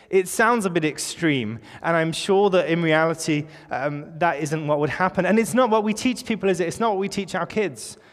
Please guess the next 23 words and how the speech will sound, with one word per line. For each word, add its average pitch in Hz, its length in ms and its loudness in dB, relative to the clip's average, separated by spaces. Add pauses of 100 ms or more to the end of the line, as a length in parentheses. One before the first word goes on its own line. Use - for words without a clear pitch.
(420)
Um, 160 500 -6
we, 165 180 -2
we 170 220 -4
teach 214 320 -4
them 202 120 0
to 202 100 -4
defend 220 440 0
themselves. 135 800 -4 (1500)
We 180 100 -2
don't 208 260 2
say, 175 340 4
"If 151 100 0
someone 165 320 0
hits 139 360 -6
you, 131 280 -4 (240)
let 151 260 2
them 135 300 0
hit 139 240 -6
you 123 240 -2 (180)
back." - 500 -6 (640)
We 139 140 -2
say, 123 540 -2 (520)
"Run 131 580 -4